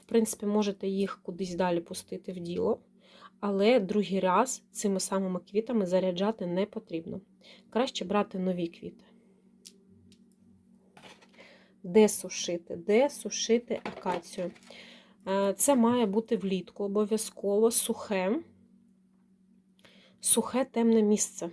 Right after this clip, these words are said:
Не на сонці, бо вона пожовкне. Для того, щоб акація у вас залишилась таку самою біленькою, для того, щоб вона не розсипалася, це має бути сухе, темне місце. Е, у мене є горище для цього.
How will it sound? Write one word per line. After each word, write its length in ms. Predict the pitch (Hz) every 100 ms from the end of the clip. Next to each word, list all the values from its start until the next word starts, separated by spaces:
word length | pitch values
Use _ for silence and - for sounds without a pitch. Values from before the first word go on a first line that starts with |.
| - 208
Не 200 | 220 254
на 120 | 247
сонці, 520 | - 202 190 - 233
бо 180 | 208 180
вона 580 | 185 190 202 233 254 254
пожовкне. 500 | 220 196 170 - - - - - - -
Для 80 | 190
того, 220 | 262 240
щоб 200 | - 214
акація 540 | 196 - 202 208 - 196
у 80 | 185
вас 320 | 196 - -
залишилась 680 | 185 202 202 196 - 185 180
таку 240 | - - 214
самою 420 | - 196 180 175
біленькою, 640 | 170 202 185 190 233 233
для 120 | 214 202
того, 240 | 202 202
щоб 260 | - 185 190
вона 280 | 190 196
не 220 | 190 202 196
розсипалася, 840 | 185 - 185 - 196 269 - 294 - - - _
це 180 | - 208
має 280 | 196 190 190
бути 300 | 196 - 196
сухе, 440 | - 202 - 262 -
темне 320 | 214 220 214
місце. 520 | 196 175 - - 240 349 _ - - - _ -
Е, 220 | 196 202
у 160 | 190 190
мене 260 | 247 226
є 120 | 202 214
горище 560 | 175 196 185 - -
для 180 | 202 226
цього. 380 | - 254 233